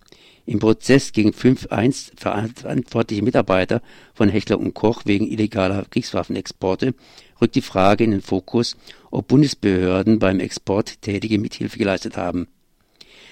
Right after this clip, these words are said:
Der Aussage eines Ministerialrats des Bundesverwirtschaftsministeriums vor dem Stuttgarter Landgericht am Dienstag stützt diese These. In den Jahren zweitausendsechs bis zweitausendzehn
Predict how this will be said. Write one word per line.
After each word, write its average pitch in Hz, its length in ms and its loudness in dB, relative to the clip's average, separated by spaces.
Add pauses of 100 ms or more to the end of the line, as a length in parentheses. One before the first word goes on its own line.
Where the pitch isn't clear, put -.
(180)
Der 110 100 2
Aussage 98 520 6
eines 98 280 -2
Ministerialrats 98 1400 -2 (340)
des 95 200 0
Bundesverwirtschaftsministeriums 107 1600 0 (320)
vor 104 240 2
dem 98 100 4
Stuttgarter 98 440 0
Landgericht 95 760 -2
am 95 180 -4
Dienstag 107 600 -2 (240)
stützt - 340 0
diese 104 180 -2
These. 104 480 0 (680)
In 110 120 0
den 104 140 4
Jahren 98 300 4
zweitausendsechs 98 840 0
bis - 200 -6
zweitausendzehn 98 880 -2